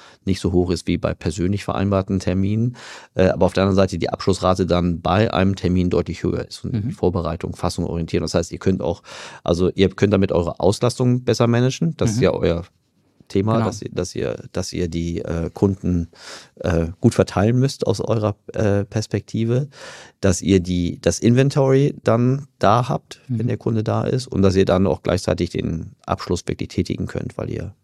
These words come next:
Speaker 1: praktisch den Auftrag habt.
Speaker 2: Das ist quasi so richtig schon beschrieben, eigentlich das Zielbild, äh, ne, wo, wo
Speaker 1: Mhm.
Speaker 2: wir auch hinwollen, wo wir in vielen Bereichen auch schon sind und dieses, dieses Organisieren eigentlich der Termine, ne, das
Speaker 1: Mhm.
Speaker 2: ist ein super komplexes Thema, wenn du dieses Luxusproblem hast, dass es immer voll ist, ne? Weil du willst ja auch, dass die Wartezeiten,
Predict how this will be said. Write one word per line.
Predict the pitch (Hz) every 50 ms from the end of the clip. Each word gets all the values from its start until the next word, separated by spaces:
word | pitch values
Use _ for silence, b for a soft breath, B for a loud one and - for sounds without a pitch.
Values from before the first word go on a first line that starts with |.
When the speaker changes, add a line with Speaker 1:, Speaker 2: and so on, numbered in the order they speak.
| _ _
Speaker 1:
praktisch | - 107 - 98 -
den | - - -
Auftrag | - - 254 - - -
habt. | - 135
Speaker 2:
Das | 139
ist | 151 143
quasi | - 147 135
so | 127 139 139
richtig | 139 - - 143 143 139 -
schon | 147 143
beschrieben, | 135 123 - 143 143
eigentlich | 131 127
das | - 123 -
Zielbild, | - - 156 156 131 123 131 160 - - - -
äh, | - 120
ne, | 117 - 160
wo, | 135 127 120 123
wo | 135
Speaker 1:
Mhm. | 127 123
Speaker 2:
wir | 127 135 -
auch | 123 117 - -
hinwollen, | - - 139 135 131 117 117 127 147 165 156
wo | 131 127
wir | 117 127
in | 117
vielen | 110 - - 131 127
Bereichen | 123 123 120 113 123
auch | 117 110
schon | - - 113
sind | 110 120 139 180 208 190
und | 156 139 131 127 123 - - B B B B B B B B B B _ _ -
dieses, | 127 120 127 117 - -
dieses | - 139 127 120 - -
Organisieren | - 123 120 120 120 120 131 160 185 165 131
eigentlich | 123 - 113 110 104
der | - 120 113 110
Termine, | - - 117 110 113 131 156 147 110 101 95
ne, | 98 123 180 202
das | 135 -
Speaker 1:
Mhm. | -
Speaker 2:
ist | 98 98 127
ein | 135 120 120 117 113 113 B B B B B B B B _ - 143
super | 147 151 170 135
komplexes | - - 131 127 135 127 - 131 117 -
Thema, | - 139 147 135 120 107
wenn | 117 123 135
du | 131
dieses | 120 120 113 117 113 - -
Luxusproblem | 139 - - 127 - - 135 127 120 120
hast, | 117 113 -
dass | 117 - -
es | 113 -
immer | - 123 110
voll | - - 131 127 117
ist, | - - 101 - -
ne? | 143 170
Weil | 156 123
du | 113 110
willst | 113 123 123 - -
ja | 123 110
auch, | 104 120
dass | - - 117
die | - 120
Wartezeiten, | 110 113 120 139 160 135 - - 123 123 120 - 123 120 117 117